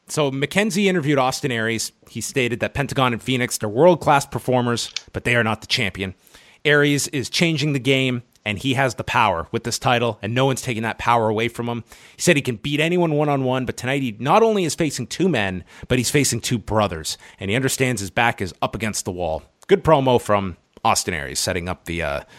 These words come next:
the three-way for later tonight. And then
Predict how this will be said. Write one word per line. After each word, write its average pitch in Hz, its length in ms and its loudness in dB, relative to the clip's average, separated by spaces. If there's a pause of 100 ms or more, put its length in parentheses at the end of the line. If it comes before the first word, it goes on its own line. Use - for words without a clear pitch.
(180)
the - 80 -4
three-way 101 380 0
for 92 160 -6
later 90 220 -4
tonight. 151 440 -2 (840)
And 110 100 -4
then 143 120 0